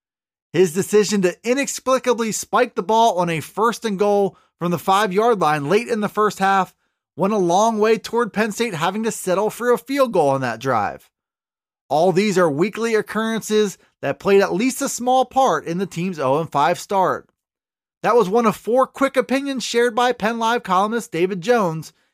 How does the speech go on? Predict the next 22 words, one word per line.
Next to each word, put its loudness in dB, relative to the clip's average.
in -6
his 0
Sunday 0
post-game -2
reads -6
column. -2
His 0
conclusion 2
was 0
that -2
Franklin 0
might -2
soon -8
need -4
to 0
enroll 2
in -6
a -4
basic -2
clock -2
management -6
course. -6